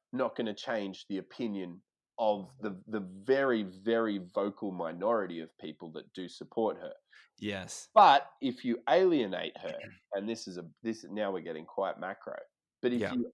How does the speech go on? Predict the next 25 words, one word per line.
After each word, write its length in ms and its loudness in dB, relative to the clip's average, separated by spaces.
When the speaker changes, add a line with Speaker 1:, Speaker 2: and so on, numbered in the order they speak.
Speaker 1:
alienate 840 2
her 300 -8
publicly, 720 -2
like 300 -2
the 80 -8
Today 360 -2
Show 280 -6
ha-, 480 -16
has, 240 -16
or 140 6
like 380 0
the 100 -4
Australian 440 -4
media 320 -4
has 260 -10
this 200 -18
week, 340 0
that 400 4
can 120 -2
actually 420 0
have 180 2
a 60 -4
really 420 -2
negative 480 -2
effect 400 -10